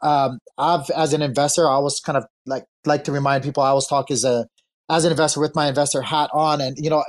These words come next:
getting, getting to meet these guys, it's so much easier for me to be investing in some of these things that they're working on, because I invest in people, like, the people behind things, not the products. Like, you know, the product, sometimes products are, are good. Sometimes there's a diamond in the rough where it's like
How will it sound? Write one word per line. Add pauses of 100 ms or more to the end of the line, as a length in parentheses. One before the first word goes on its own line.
getting,
getting
to
meet
these
guys, (320)
it's
so
much
easier
for
me
to
be
investing
in
some
of
these
things
that
they're
working
on,
because (400)
I
invest
in (140)
people,
like,
the
people
behind
things,
not
the
products.
Like, (420)
you
know,
the
product,
sometimes
products
are,
are
good.
Sometimes
there's
a
diamond
in
the
rough
where
it's
like